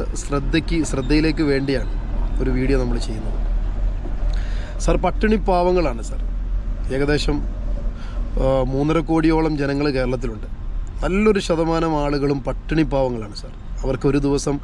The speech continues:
ആയിരം രൂപയോ ആയിരത്തഞ്ഞൂറ് രൂപയോ വരുമാനം കിട്ടിയാൽ പോലും ജീവിക്കാൻ പറ്റാത്തത്ര വളരെ ബുദ്ധിമുട്ടിലാണ്. നാട് വികസനത്തിനോടൊപ്പം തന്നെ ഇപ്പം, ആ, മറ്റു പല സംസ്ഥാനങ്ങളിലും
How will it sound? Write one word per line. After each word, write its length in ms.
ആയിരം 360
രൂപയോ 260
ആയിരത്തഞ്ഞൂറ് 720
രൂപയോ 300
വരുമാനം 540
കിട്ടിയാൽ 340
പോലും 280
ജീവിക്കാൻ 440
പറ്റാത്തത്ര 560
വളരെ 320
ബുദ്ധിമുട്ടിലാണ്. 640
നാട് 280
വികസനത്തിനോടൊപ്പം 1000
തന്നെ 180
ഇപ്പം, 200
ആ, 100
മറ്റു 240
പല 200
സംസ്ഥാനങ്ങളിലും 760